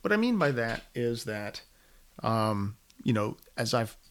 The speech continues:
sort of talked about before, and in, in the book, I certainly discuss this, but most of the rest of the world doesn't care about your writing very much. Um, and maybe you have fans out there and they're waiting for your next book, and they certainly want you to work over the holidays, but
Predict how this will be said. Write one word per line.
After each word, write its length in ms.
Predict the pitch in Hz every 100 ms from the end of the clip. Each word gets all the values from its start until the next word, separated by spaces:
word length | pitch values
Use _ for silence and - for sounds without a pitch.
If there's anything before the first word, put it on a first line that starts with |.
| -
sort 180 | - 160
of 40 |
talked 200 | 202 196
about 200 | 170 170
before, 420 | 123 135 127 123
and 200 | 113 104
in, 200 | 117 107 123
in 120 | 110
the 60 |
book, 260 | 113 147 143 - -
I 60 |
certainly 320 | - 165 143 127
discuss 400 | 120 - 117 -
this, 360 | 113 110 - - - - - - - - -
but 220 | 151 - - _ -
most 360 | 214 247 269 - - _ _ _ -
of 100 | 175
the 80 | 175
rest 180 | 165
of 60 | -
the 60 | 151
world 160 | 147
doesn't 220 | 139 131
care 140 | - 104
about 220 | 85 87
your 100 | 85
writing 300 | 80 80 - - - - _
very 140 | 113 95
much. 360 | - - - - _ - -
Um, 400 | 117 107 104 117 -
and 100 | 381
maybe 200 | 269 -
you 40 | 202
have 100 | 196
fans 260 | 156 147
out 100 | 139
there 120 | 139 139
and 80 |
they're 100 | 139
waiting 180 | 139 -
for 100 | 127
your 40 | 131
next 160 | 123
book, 200 | - 120
and 100 | 113
they 100 | 123
certainly 300 | 185 131 107
want 220 | 113 107 -
you 60 |
to 40 | 104
work 240 | 104 -
over 140 | 95
the 80 | 101
holidays, 400 | 87 85 87 98
but 260 | - 127